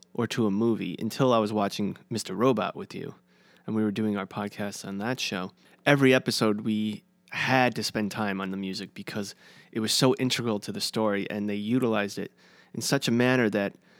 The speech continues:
it doesn't take over the storyline, but you know it's there, and you feel it,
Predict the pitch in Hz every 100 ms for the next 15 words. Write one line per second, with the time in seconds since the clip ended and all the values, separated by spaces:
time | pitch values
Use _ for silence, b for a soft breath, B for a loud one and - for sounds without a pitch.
0 | b b b b b _ _ _ _ -
1 | 110 131 127 113 - - 120 127 131 151
2 | 151 - 151 151 156 151 151 107 110 107
3 | 117 120 - 120 117 117 131 - - 113
4 | 101 - - 117 120 151